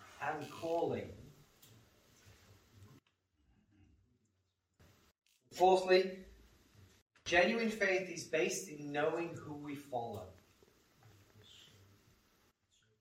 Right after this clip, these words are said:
Okay, so four things we're gonna do.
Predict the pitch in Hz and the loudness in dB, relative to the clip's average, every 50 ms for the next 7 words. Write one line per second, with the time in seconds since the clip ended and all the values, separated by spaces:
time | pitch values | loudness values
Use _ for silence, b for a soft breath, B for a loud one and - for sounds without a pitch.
0 | _ _ _ _ - - - - - - - - - - - - - - - - | _ _ _ _ -20 -20 -20 -20 -20 -20 -20 -20 -20 -20 -10 -4 -2 -2 -2 -2
1 | - - - - - 190 202 202 196 202 202 - 180 175 170 180 175 160 143 147 | -4 -8 -8 -2 6 8 10 10 10 8 6 6 4 2 0 0 0 0 2 2
2 | 147 - - - | 2 2 2 0